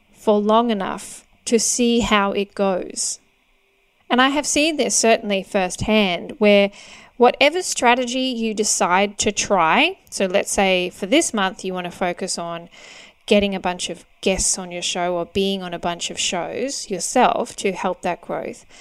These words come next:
you do that, you get them locked in, and you start doing them, but then, like, a month later,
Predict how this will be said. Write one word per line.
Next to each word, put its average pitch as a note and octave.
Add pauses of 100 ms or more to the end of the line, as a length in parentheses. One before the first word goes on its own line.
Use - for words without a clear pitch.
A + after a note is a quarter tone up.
(320)
you G#3
do C4+
that, - (500)
you G#3
get A#3+
them C4
locked G#3
in, E3+ (280)
and F#3+
you F#3+
start F#3 (540)
doing C#4+
them, A#3 (920)
but E3+
then, A#3+
like, A3+
a A3
month G#3
later, A3